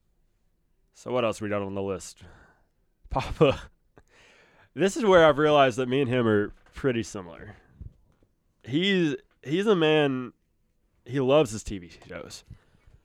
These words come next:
Loves his T V shows. I, and, like, I've heard, like, <laughs> my mom complain about me saying, "You watch too much T V." I'm like, "Well," <laughs>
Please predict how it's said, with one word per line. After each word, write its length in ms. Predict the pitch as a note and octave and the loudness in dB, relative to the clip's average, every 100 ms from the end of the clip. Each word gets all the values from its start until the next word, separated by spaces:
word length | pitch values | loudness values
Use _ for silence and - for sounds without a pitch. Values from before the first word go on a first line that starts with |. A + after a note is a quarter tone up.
| _ - - - | _ -20 -16 2
Loves 320 | C#3 E3+ D#3 | 8 8 8
his 100 | C3 | 2
T 160 | E3 | 0
V 140 | D3 B2+ | 2 0
shows. 480 | - G#2+ G2 - - - _ _ - - _ _ _ - | -2 -2 -2 -6 -18 -20 _ _ -20 -20 _ _ _ 0
I, 560 | C3+ E3+ E3 D3 C3 - _ _ _ _ _ _ _ _ _ | 4 6 6 4 2 -4 _ _ _ _ _ _ _ _ _
and, 120 | C3 C#3 | -8 -4
like, 220 | A#2+ A#2+ _ _ - | -2 -4 _ _ -2
I've 140 | C3 | 0
heard, 300 | D#3+ D#3 C#3 | 4 4 6
like, 320 | B2+ B2 - - - | 2 0 -2 -10 -14
<laughs> 180 | - - | -14 -12
my 120 | A2 C#3 | -10 -4
mom 260 | B2 A#2+ | -2 0
complain 380 | A2 G#2 - A#2+ | -2 -6 -8 -8
about 320 | - - - | -8 -8 -10
me 100 | B2 | -10
saying, 300 | A2+ A2 A2 - - - - _ _ | -10 -10 -10 -10 -18 -20 -20 _ _
"You 80 | A#2+ | -2
watch 280 | D#3+ E3 - | 0 0 0
too 100 | C3+ | -2
much 240 | A2+ - | -2 -4
T 140 | - A#2+ | -8 -6
V." 260 | G#2+ F#2+ - _ _ | -8 -12 -18 _ _
I'm 0 | |
like, 140 | - - | -14 -6
"Well," 340 | A#2 F3 D#3+ - - _ | 4 8 8 6 -20 _
<laughs> 180 | _ | _